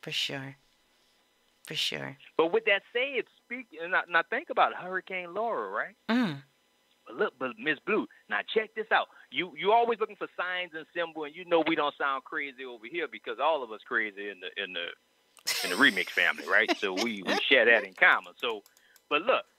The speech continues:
Speaker 2: Laura, which gets its name in its origin from the laurel tree.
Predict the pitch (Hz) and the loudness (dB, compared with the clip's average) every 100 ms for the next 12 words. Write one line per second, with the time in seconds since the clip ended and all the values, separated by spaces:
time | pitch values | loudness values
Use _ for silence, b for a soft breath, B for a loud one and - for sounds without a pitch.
0 | _ _ 240 135 226 302 320 156 - 139 | _ _ -12 0 4 4 4 0 0 0
1 | 202 _ _ _ _ _ _ _ _ _ | -4 _ _ _ _ _ _ _ _ _
2 | _ _ _ _ 359 - - 202 - 180 | _ _ _ _ -2 -2 0 0 0 -6
3 | 165 123 147 247 262 196 175 156 156 151 | -8 -6 -4 -4 -4 -6 -8 -8 -6 -6
4 | - _ 180 233 262 277 254 170 120 127 | -8 _ 2 2 4 4 2 0 -4 -2
5 | 131 156 185 _ _ _ _ _ _ - | -2 -6 -18 _ _ _ _ _ _ 2
6 | 175 196 208 220 233 262 262 262 247 185 | 2 2 0 0 0 2 4 6 4 2
7 | 175 151 - - - 185 147 113 | 0 -2 -4 -8 -4 4 6 6